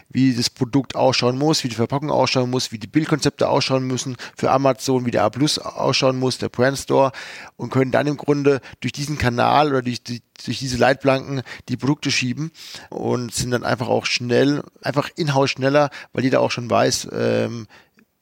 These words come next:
was zu tun ist. Und man muss sagen, das ist echt ein großer, ähm, großer, großes Plus. Wir haben es geschafft, in der Zeit die Leute zu halten. Wir sind ein eingespieltes Team, was extrem wichtig ist. Ähm, wir haben sehr geringe Fluktuation. Ich muss auf Holz klopfen, dass es natürlich so bleibt, weil wir,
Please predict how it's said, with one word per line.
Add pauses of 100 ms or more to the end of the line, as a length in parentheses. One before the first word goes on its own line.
(260)
was
zu
tun
ist.
Und
man
muss
sagen,
das
ist
echt
ein
großer,
ähm,
großer, (280)
großes
Plus. (400)
Wir
haben
es
geschafft,
in
der
Zeit
die
Leute
zu
halten. (140)
Wir
sind
ein
eingespieltes
Team, (300)
was
extrem
wichtig
ist.
Ähm, (260)
wir
haben (160)
sehr
geringe
Fluktuation.
Ich
muss
auf
Holz
klopfen,
dass
es
natürlich
so
bleibt,
weil
wir,